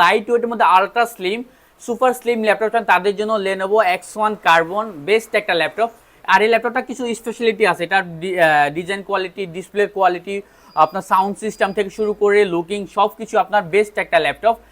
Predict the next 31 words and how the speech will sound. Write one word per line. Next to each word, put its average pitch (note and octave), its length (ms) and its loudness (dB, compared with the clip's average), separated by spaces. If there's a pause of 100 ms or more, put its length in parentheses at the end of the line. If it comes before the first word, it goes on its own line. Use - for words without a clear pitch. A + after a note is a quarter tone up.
(300)
এক্স - 200 -8
ওয়ান G#3 140 2 (100)
Carbon। D#3 300 4 (520)
ব্যাকলাইট G3+ 380 4
কিবোর্ড A#3 280 0
দেওয়া G#3 260 8
আছে, A#3+ 160 2 (280)
ফিঙ্গারপ্রিন্ট G#3+ 520 0
তো G#3 120 -2
দেওয়া E3 260 6
আছে E3+ 220 -2
এটাতে। E3+ 280 -2 (120)
আর D3+ 180 6 (160)
এটা G#3 120 2 (220)
তা G3 80 6 (120)
just G#3 200 4 (100)
আপনার G#3 180 -2 (100)
ন্যানো F#3+ 280 -2
বেজেলের G#3+ 400 4
ডিসপ্লে, D#3 280 -8 (480)
রেজোলিউশন A3 420 -2
হচ্ছে A#3 180 2
আপনার A3+ 160 2 (100)
নাইনটিন G3+ 360 -2
টুয়েলভ A#3+ 180 2 (120)
থাউজেন্ড G3 280 2
টিপি A3+ 220 -6
ফুল A3+ 200 -4
এইচডি B3 220 0 (120)
আইপিএস G3 340 0 (100)
ডিসপ্লে। D3+ 280 -8